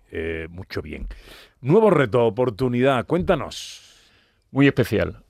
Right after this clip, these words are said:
Speaker 2: Yo hace unos años escuché en un tren a, a una amiga que me contaba que, que los jóvenes que están en los centros de menores, jóvenes tutelados, cuando cumplen dieciocho años tienen que salir de esos centros.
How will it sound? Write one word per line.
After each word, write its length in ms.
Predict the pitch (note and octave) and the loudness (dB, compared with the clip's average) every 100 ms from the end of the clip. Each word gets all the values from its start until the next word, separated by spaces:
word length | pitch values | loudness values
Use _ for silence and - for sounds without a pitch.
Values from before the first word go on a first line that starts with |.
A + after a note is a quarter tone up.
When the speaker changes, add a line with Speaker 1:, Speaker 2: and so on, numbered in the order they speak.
| _ _ | _ _
Speaker 2:
Yo 800 | G#2+ G2+ A2+ A#2+ A#2+ A2 B2 _ _ | -6 0 2 2 0 -2 -8 _ _
hace 300 | A#2 - B2 | -14 -6 -4
unos 260 | A2+ A2 A#2+ | -2 -4 -4
años 240 | A2 G#2+ | -2 -4
escuché 520 | G#2 - - A2+ G#2+ F#2+ A2 - | -6 -10 -4 -2 0 -2 -6 -8
en 80 | G#2+ | -6
un 100 | A2 | -4
tren 280 | A2 A2 G#2 | -2 -2 0
a, 180 | G2 | 0
a 160 | F#2 F#2 - _ _ - | -2 -4 -18 _ _ -6
una 180 | G#2 | -2
amiga 260 | G2+ A2 G#2 | 0 0 -2
que 80 | G2+ | -4
me 80 | G2 | -4
contaba 480 | F2+ E2+ G2 G2+ | -4 -2 0 0
que, 400 | F#2 F#2+ F2+ E2+ D#2+ _ _ _ _ _ _ _ | -2 -2 -2 -2 -8 _ _ _ _ _ _ _
que 720 | - F2+ E2+ E2 E2+ F2+ F#2 - | -16 -10 -8 -8 -10 -14 -18 -18
los 180 | F2+ E2+ | -14 -4
jóvenes 320 | B2 A#2 A2 | 0 2 0
que 100 | G#2+ | -4
están 240 | - G#2 | -4 -2
en 140 | G2 F#2+ | 0 -2
los 160 | F#2 | -4
centros 440 | - G#2+ F#2+ F#2+ D#2+ _ _ _ _ _ _ _ _ _ | -4 -8 -4 -4 -4 _ _ _ _ _ _ _ _ _
de 140 | G2 | -4
menores, 440 | G2 G2+ G#2 F#2+ F#2+ _ _ _ _ | 0 2 2 0 -2 _ _ _ _
jóvenes 380 | - G2+ G2+ F#2+ | -10 -6 -4 -6
tutelados, 600 | - F2+ F#2 G2+ G2 G#2+ _ _ _ _ _ | -8 -4 0 2 0 -4 _ _ _ _ _
cuando 220 | G2+ F#2+ | -6 -4
cumplen 300 | G#2 G#2 A2 | -2 0 0
dieciocho 420 | G#2+ - G#2+ - | 0 -4 -4 -2
años 240 | G2 G2+ G#2 | -2 -2 -6
tienen 200 | G2+ F#2 | -8 -6
que 80 | F#2 | -8
salir 300 | F2+ F2 D#2 | -8 -8 -8
de 60 | |
esos 180 | D#2+ F#2 | -10 -10
centros. 400 | F#2+ D#2+ - - | -12 -14 -16 -20